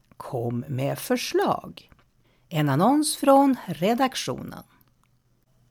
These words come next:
Vi presenterar syntolkad kultur i Sundsvall i olika ljudfiler. Först ut Afternoon Teater om Evert Taube. Syntolkad biofilm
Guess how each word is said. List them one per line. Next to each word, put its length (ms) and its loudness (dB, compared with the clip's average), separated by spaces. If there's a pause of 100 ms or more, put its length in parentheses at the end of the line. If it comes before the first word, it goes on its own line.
(440)
Vi 160 2
presenterar 1080 4
syntolkad 1000 2
kultur 760 2
i 360 0
Sundsvall 1160 4 (360)
i 240 2
olika 580 2
ljudfiler. 960 -2
Först 420 0
ut 280 2
Afternoon 720 4
Teater 720 4
om 400 0
Evert 540 -4
Taube. 400 2 (680)
Syntolkad 760 4
biofilm 920 4